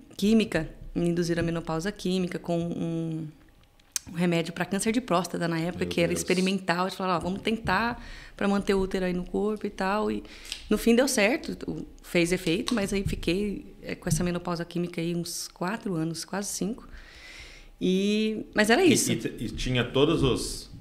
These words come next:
Speaker 1: Todos os
Speaker 2: sintomas
Speaker 1: os
Speaker 2: da men-,
Speaker 1: sintomas. Meu
Speaker 2: uau.
Speaker 1: Deus do céu, era terrível. Porque uma coisa é você tá mais velha e,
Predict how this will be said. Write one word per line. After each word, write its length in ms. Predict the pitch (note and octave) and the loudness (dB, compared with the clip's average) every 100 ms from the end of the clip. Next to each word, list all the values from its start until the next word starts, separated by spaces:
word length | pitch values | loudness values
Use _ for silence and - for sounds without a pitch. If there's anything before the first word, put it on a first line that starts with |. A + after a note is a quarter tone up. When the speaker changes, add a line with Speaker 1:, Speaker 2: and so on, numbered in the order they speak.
| - - - | -18 -12 4
Speaker 1:
Todos 340 | G#3+ A#3 A#3 A3 | 8 10 10 8
os 120 | G3 | 4
Speaker 2:
sintomas 680 | F3+ - A2 G2 A#2 C3 C3+ | 2 4 4 6 4 6 8
Speaker 1:
os 40 | |
Speaker 2:
da 60 | - | 10
men-, 100 | A#3+ | 10
Speaker 1:
sintomas. 400 | A3 F3 D3 E3+ | 8 4 4 2
Meu 160 | F#3 | 4
Speaker 2:
uau. 220 | A3 G3 D#3+ | 4 2 6
Speaker 1:
Deus 280 | G3 G#3+ G#3 | 8 8 2
do 40 | |
céu, 200 | G3+ F3+ | -2 0
era 100 | F3+ | 0
terrível. 560 | F3 F#3+ F#3 D#3+ D3+ - - - - - | 2 2 4 4 2 -2 -14 -18 -18 -16
Porque 300 | - D#4+ D#4 | 0 6 6
uma 160 | G#3 G3 | 6 6
coisa 260 | G#3 G#3+ | 4 2
é 60 | C4+ | 2
você 180 | C4 A3+ | 2 2
tá 260 | A3 G#3 G3 | 2 2 2
mais 240 | F3 E3+ E3+ | 2 2 6
velha 420 | E3 F#3+ G3+ E3 | 6 8 6 6
e, 220 | D3 | 4